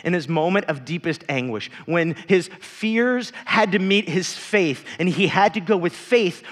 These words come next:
over fear, when those things collided, what happened was he, when God showed up, Abraham said, "You are the God who sees and you are the God who will see to it." In other words, God is intimately and actively involved in every moment of your life.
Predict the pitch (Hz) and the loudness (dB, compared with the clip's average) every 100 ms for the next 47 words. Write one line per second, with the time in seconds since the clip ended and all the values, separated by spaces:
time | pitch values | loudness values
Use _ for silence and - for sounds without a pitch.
0 | - 214 165 180 - - 240 180 143 - | 2 2 4 -2 -4 -4 0 2 2 -2
1 | 185 202 190 254 285 - 254 240 - 220 | 0 2 4 4 2 0 0 0 2 6
2 | 214 208 175 151 - - 175 208 - 254 | 6 6 4 2 0 -2 2 2 4 4
3 | 302 262 208 180 185 160 - - 175 202 | 4 6 4 4 2 0 -6 -6 -2 2
4 | 214 208 214 233 247 254 233 254 247 233 | 2 4 6 6 6 6 6 6 6 4
5 | 220 226 202 - 208 175 285 180 277 302 | 6 4 2 4 4 2 -2 2 4 6
6 | 226 240 247 233 185 214 - 254 285 311 | 6 6 6 6 4 0 0 2 4 2
7 | 240 - 214 254 285 226 190 233 254 208 | 0 0 2 2 4 2 6 6 6 6
8 | 233 220 - 214 175 - 208 160 - - | 2 2 0 -6 -6 -4 -2 -2 -2 4
9 | 240 285 302 233 - 196 165 - 339 359 | 6 6 4 0 -4 -2 2 4 6 4
10 | 247 - 381 359 330 320 320 311 285 - | 2 2 4 4 2 2 4 4 2 2
11 | 269 285 277 320 311 302 254 208 214 294 | 2 4 2 0 2 4 4 2 6 6
12 | 285 269 277 285 233 330 359 339 311 311 | 6 6 4 6 4 4 4 2 4 6
13 | 302 285 196 - | 6 6 2 -8